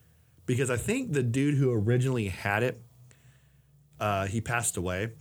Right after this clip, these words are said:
and he gave it to his, uh,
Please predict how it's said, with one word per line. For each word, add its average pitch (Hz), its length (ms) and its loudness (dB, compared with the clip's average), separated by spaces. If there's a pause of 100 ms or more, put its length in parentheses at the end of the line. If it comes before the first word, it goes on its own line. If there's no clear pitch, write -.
(840)
and 101 160 0
he 98 420 -2 (400)
gave 110 260 0
it 110 160 -4
to 95 580 -2 (580)
his, 95 600 -2
uh, 87 480 -12